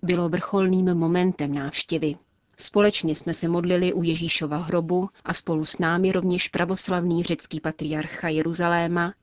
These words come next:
Teofilos třetí, arménský apoštolský patriarcha Nourhan a další arcibiskupové a biskupové různých církví a společenství, občanští představitelé a mnozí věřící.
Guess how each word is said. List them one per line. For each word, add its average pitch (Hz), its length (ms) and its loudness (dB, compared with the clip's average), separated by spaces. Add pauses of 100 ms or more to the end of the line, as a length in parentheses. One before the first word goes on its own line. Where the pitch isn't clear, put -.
Teofilos 151 540 -2
třetí, 185 600 -4 (480)
arménský 202 640 4
apoštolský 165 680 -4
patriarcha 156 680 -4
Nourhan 180 680 0 (460)
a 202 80 4
další 175 500 2
arcibiskupové 151 1000 -4
a 170 40 -6
biskupové 160 680 -2
různých 160 460 0
církví 156 580 -4
a - 60 -12
společenství, 175 1040 -2 (220)
občanští 196 580 0
představitelé 175 880 -2 (120)
a 196 80 0
mnozí 170 440 2
věřící. 165 760 0